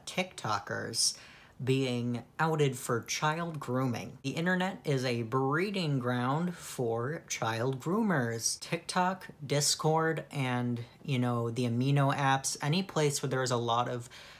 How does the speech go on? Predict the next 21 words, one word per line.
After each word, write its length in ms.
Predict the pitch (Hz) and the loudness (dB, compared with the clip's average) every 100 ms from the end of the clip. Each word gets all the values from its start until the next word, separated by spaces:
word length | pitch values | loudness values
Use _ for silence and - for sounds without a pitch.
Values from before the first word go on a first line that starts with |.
| - | -6
uh, 140 | 117 | -6
congregated 1000 | - - 135 147 147 143 135 131 120 117 | -6 -2 0 2 2 2 0 0 0 -2
children, 720 | 110 - 120 113 110 - - - | -2 -2 -2 -4 -6 -6 -8 -8
there 640 | 139 127 127 123 123 120 - | -2 2 4 2 2 -2 -2
is 240 | 131 110 | -2 0
going 360 | - 120 117 113 | 0 2 2 0
to 80 | 110 | -2
be 180 | 117 | 0
a 40 | 117 | 2
groomer. 500 | 131 165 147 135 - - | 2 4 2 0 -4 -4
There's 140 | 123 | -2
a 40 | |
lot 260 | 120 120 120 | 0 -2 -2
of 160 | 117 - | -4 -6
big 280 | - 131 120 | -2 -2 -2
TikTok 580 | - 123 - 123 113 - | -4 -4 -2 0 0 0
celebrities 800 | - 135 151 147 147 147 143 - - - - | -2 0 2 2 2 2 0 -2 -8 -20 -8
abusing 560 | - 117 180 185 185 165 | -4 2 6 6 4 4
their 160 | 156 | 2
power 580 | 151 - 117 120 117 127 | 0 2 2 2 0 -2
and, 480 | 143 131 120 117 - | -2 0 0 -2 -2